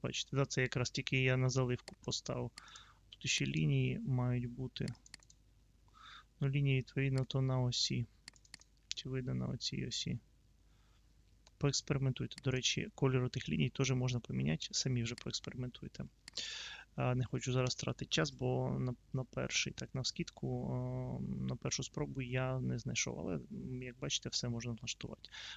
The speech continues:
Очевидно, можливо, кольор тих ліній — це у нас, е, ко-, е, налаштування певної тієї чи іншої осі. Е, лінія. Ось, очевидно, що ось воно. Так, червона.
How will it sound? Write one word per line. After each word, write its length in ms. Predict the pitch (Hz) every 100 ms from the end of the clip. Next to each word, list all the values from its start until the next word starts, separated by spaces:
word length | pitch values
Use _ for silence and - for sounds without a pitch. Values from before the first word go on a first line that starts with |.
| -
Очевидно, 420 | - 139 143 131
можливо, 440 | 123 120 131 120
кольор 420 | 117 - 120 123 123
тих 260 | 123 -
ліній — 320 | 143 147 131 117
це 240 | - 127
у 160 | 120 117
нас, 480 | 117 113 - - -
е, 40 | 120 120 143
ко-, 600 | - 127 - - - -
е, 120 | - 127 135 127 -
налаштування 720 | 127 127 - - 131 135 127 -
певної 440 | 123 117 117 123
тієї 320 | 113 - 127
чи 160 | 120 127
іншої 360 | 123 - - -
осі. 300 | - - - - - - - - - - - - - - - - - - - - - - - - -
Е, 220 | 131 127 -
лінія. 580 | 180 165 151 139 139 135 - - - - - -
Ось, 400 | 123 117 - - -
очевидно, 580 | - - - - -
що 300 | - - 117 117
ось 200 | - -
воно. 520 | 117 - - - 127 - - - - -
Так, 120 | - -
червона. 560 | - 139 127 120 117